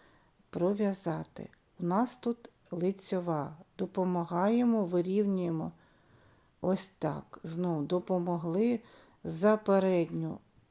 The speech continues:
захопили дольку, рівненько поставили петлю, пров'язали. Так само виворітна за задню зсередини.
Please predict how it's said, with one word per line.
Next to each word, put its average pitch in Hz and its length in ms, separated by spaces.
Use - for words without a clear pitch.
захопили 175 880
дольку, 247 600
рівненько 190 680
поставили 165 640
петлю, 160 600
пров'язали. 180 960
Так 220 260
само 160 540
виворітна 170 760
за 202 240
задню 180 720
зсередини. 165 1000